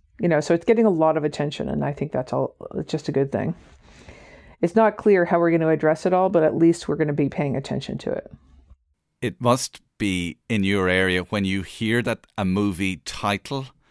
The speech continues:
Speaker 2: is co-, is Coded Bias, which is, which would, would have been such a specific term buried within, <laughs> you know, an organization, and now that it's the name of a movie, you must feel like,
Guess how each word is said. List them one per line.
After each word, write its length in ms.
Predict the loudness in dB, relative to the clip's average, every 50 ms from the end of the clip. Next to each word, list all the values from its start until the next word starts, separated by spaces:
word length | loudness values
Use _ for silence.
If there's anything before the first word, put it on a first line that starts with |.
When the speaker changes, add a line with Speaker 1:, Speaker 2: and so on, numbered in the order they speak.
| _ _ _ _ _ _ _
Speaker 2:
is 300 | -2 -2 -2 -2 -4 -6
co-, 280 | -8 -8 -4 -4 -4 -2
is 180 | -2 -4 -4 -4
Coded 540 | -6 -2 0 2 2 2 0 -4 -8 -4 0
Bias, 560 | 2 2 2 2 0 -2 -6 -8 -12 -14 -10 _
which 200 | -4 -4 -4 -4
is, 300 | -6 -8 -6 -8 -12 -14 _ _ _ _ _ _ _
which 320 | -6 -6 -6 -6 -10 -12 -6
would, 300 | -4 -2 -2 -2 -2 -2
would 140 | 0 0 0
have 120 | 0 0
been 260 | 0 0 0 0 -2
such 580 | -4 -6 -4 -2 -2 -2 -2 -4 -8 -10 -10 -12 _ _ _ _ _ _ _ _
a 120 | -8 -8 -8
specific 680 | -6 -8 -8 -8 -6 -4 -4 -4 -4 -4 -6 -8 -8
term 680 | -12 -8 -2 0 0 2 2 0 0 -2 -4 -8 -12 -16 _ _ _ _ _ _ _ _ _ _ _ _ _ _ -2
buried 460 | 0 2 2 2 2 0 -4 -6 -8 -12 -16 _
within, 680 | -8 -4 -2 -2 -2 -2 -2 -2 -2 -2 -2 -4 -6 -10 _
<laughs> 60 | _ -14 -14 -14 -14 -14
you 100 | -14 -14 -8 -4
know, 200 | -2 0 0 0
an 80 | 2
organization, 760 | 2 2 2 2 0 -2 -2 -2 -2 -2 -2 -2 -4 -6 -4
and 100 | -2 0
now 160 | 2 2 2
that 160 | 0 0 -2
it's 140 | -4 -6 -6
the 120 | -6 -6 -4
name 240 | -2 -2 -2 -2
of 100 | -4 -4
a 60 | -4 -4
movie, 500 | -2 -2 -2 -4 -4 -4 -4 -4 -6 -8 -12 -18 -20 -20 -20 -20 -20 _ -20 _ _ -6
you 140 | -4 -2
must 200 | 0 0 -2 -4
feel 280 | -4 -4 -2 -2 0 0
like, 380 | 0 0 0 -2 -4 -10 -20